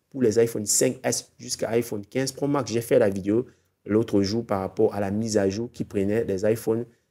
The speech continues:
quatorze jusqu'à iPhone quinze Pro Max. Et vraiment, plusieurs personnes pensent encore que ça ne marche pas. Au fait, si vous êtes abonné à ma chaîne et que vous pensez que ce que je fais, ça ne marche pas, s'il vous plaît,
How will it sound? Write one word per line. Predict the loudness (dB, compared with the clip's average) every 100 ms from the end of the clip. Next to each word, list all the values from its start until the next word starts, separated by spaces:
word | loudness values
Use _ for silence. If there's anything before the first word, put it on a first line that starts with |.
| _ _ _ _
quatorze | -4 6 6 6
jusqu'à | 2 0 0 0
iPhone | 0 0 -2 -4 _ _ _
quinze | 2 4 4 0 -4
Pro | 4 4
Max. | 4 0 -2 -4 -4 _ _ _ _ _ -4
Et |
vraiment, | 0 2 0
plusieurs | 2 6 6
personnes | 6 2 0 -2
pensent | -2 -2 0
encore | -4 0 0 2
que | -2
ça | -2
ne | -2 -4
marche | -8 -6 -6
pas. | -2
Au | 0
fait, | 2 2
si | 2
vous | 0 0
êtes | -2
abonné | 0 2 2
à | 2
ma | 0
chaîne | 0 0 -2 -10 -20 _
et | 2
que | 4
vous | 4
pensez | 0 0 -2
que | -2
ce | -2 0
que | 0
je | -2
fais, | -2 2 2 2
ça | -4
ne | -2
marche | -2 -2 -6 -4
pas, | -4
s'il | -4 -6
vous | -8
plaît, | 4 4